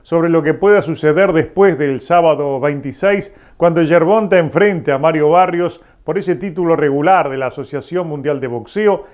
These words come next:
en las ciento cuarenta libras. Quiero empezar con Kambosos, creo que es la información que aún sigue generando reacciones, es lo más fresco que hay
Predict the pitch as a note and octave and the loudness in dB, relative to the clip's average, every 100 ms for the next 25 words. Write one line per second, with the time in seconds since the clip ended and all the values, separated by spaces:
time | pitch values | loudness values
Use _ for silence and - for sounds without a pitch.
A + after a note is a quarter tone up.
0 | _ D#3 D#3 - D#3+ D3 D#3 D3+ C#3+ C#3+ | _ -4 -4 -2 -4 -2 -2 0 0 0
1 | B2+ B2+ A2 F#2+ F#2 F2+ - _ _ _ | -2 -4 -4 -8 -10 -12 -16 _ _ _
2 | - G#3+ C4+ G3+ F3+ G#3+ A3 G3 E3+ E3 | -2 0 2 0 -4 -2 -2 -2 -2 -2
3 | D#3 G#3 A3+ F3+ - G3+ A3+ F#3 D3 D#3 | 0 2 2 0 -4 -4 -4 -4 0 0
4 | C#3+ C3 A#2 _ _ _ _ _ - D#3 | 0 -2 -8 _ _ _ _ _ -10 -8
5 | D3+ F3 E3+ E3 - G3+ A3 A3+ G#3+ D3+ | -2 0 0 -2 0 2 4 2 -4 -4
6 | E3+ F#3+ F#3+ - G#3+ G#3 E3+ D#3+ D#3+ F#3+ | -2 -2 -4 -6 -2 -2 -2 -2 0 0
7 | F3 D#3 C#3+ - G3 A3 G#3 F#3 D#3+ C#3+ | 0 0 -2 -4 -2 0 0 -2 -4 -4
8 | D#3 F3 - E3+ F#3+ - D3 B2 F3 F#3 | -2 -4 -4 -2 -2 -2 -4 0 0 0
9 | E3+ | -4